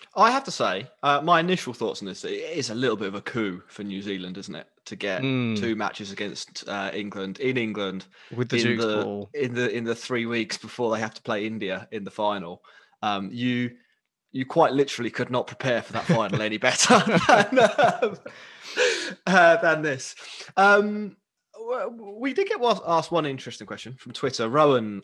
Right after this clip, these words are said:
Speaker 1: asked, uh, "What's the rationale behind holding the series now? Uh, although I'm not complaining as I get to see some international test cricket in this cracking weather." Um,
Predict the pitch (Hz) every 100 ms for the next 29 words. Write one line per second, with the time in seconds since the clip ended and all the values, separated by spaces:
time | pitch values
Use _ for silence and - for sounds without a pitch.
0 | - 107 98 85 - - - - - 104
1 | 101 101 101 185 190 127 139 - 127 117
2 | 104 104 110 110 104 101 117 113 101 104
3 | 104 113 107 104 101 110 127 139 95 78
4 | - _ - 104 95 - 110 131 135 131
5 | 113 113 120 - 90 98 101 101 107 123
6 | - - - 120 113 117 110 120 110 101
7 | - 101 117 - - 107 113 110 113 147
8 | 110 - - - - - 147 160 160 156
9 | 156